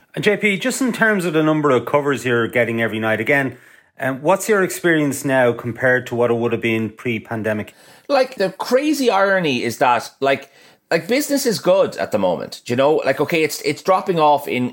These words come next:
Speaker 2: in Galway. I mean, it's getting quieter. We've seen, I mean, kind of dropping about, in Cava, probably dropping a grand a day at the moment because it, it just as, as it gets quieter. But, I mean, the, we, we have had a really good year post-pandemic in a,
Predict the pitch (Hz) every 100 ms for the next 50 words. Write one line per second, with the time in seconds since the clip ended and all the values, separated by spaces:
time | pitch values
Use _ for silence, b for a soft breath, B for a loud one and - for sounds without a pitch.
0 | 113 117 113 113 110 107 104 101 107 101
1 | - 117 113 113 104 107 101 98 101 95
2 | - 113 107 104 90 - 98 104 98 -
3 | 110 98 104 101 98 95 95 - B B
4 | B - 107 117 117 113 104 98 - -
5 | 98 107 113 110 98 104 107 107 98 104
6 | 117 107 98 90 87 80 - 98 101 95
7 | - 98 73 95 107 117 101 95 107 104
8 | 110 98 - 117 120 110 87 - 147 B
9 | B B B 165 175 175 165 - 120 170
10 | 165 160 156 156 - - 156 156 156 160
11 | 196 202 165 160 185 185 156 151 117 107
12 | 131 123 82 113 107 - 104 87 101 113
13 | - 90 87